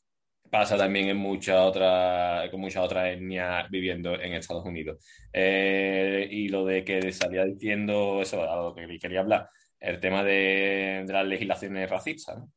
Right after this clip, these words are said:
No, no la política racista, cómo la aplican las legislaciones, la manera de aplicarlo.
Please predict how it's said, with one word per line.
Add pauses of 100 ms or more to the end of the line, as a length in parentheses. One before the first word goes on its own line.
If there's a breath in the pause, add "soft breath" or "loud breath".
(140)
No,
no
la
política
racista,
cómo
la
aplican
las
legislaciones,
la
manera
de
aplicarlo.